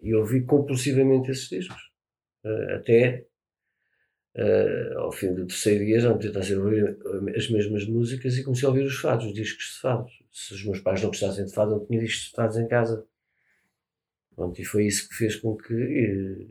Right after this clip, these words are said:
com que eu assimilasse aquela forma de can-, de canto, aquele ambiente musical, aquelas músicas todas.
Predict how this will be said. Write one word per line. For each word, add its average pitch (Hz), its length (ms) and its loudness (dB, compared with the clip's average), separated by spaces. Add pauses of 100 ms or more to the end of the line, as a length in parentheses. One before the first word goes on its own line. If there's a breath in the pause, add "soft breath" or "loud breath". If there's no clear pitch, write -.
(140)
com 92 140 -8
que - 160 -4
eu 101 360 2 (380 soft breath)
assimilasse 110 800 4
aquela 90 320 0
forma 98 580 2 (240)
de - 80 -20
can-, 90 240 -6 (140)
de - 100 -20
canto, 117 340 2
aquele 95 220 -4
ambiente 95 340 -4
musical, 104 680 4
aquelas 80 360 -2
músicas 95 480 -8
todas. 110 500 0